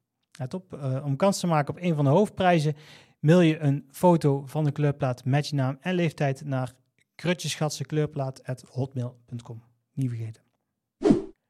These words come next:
Wie wordt de Krutjesgatse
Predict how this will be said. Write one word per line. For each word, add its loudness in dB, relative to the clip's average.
Wie 0
wordt 0
de 0
Krutjesgatse -2